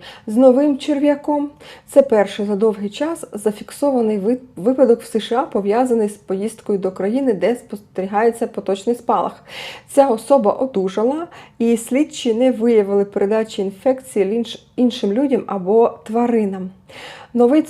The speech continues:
черв'як — це муха, яка відкладає свої яйця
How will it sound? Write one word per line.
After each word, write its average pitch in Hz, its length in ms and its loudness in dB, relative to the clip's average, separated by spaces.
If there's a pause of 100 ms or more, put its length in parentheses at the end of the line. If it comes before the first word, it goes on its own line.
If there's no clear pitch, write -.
(160)
черв'як — 247 720 0
це 262 340 4
муха, 220 640 2
яка 226 360 0
відкладає 202 580 0
свої 196 300 -2
яйця 285 540 0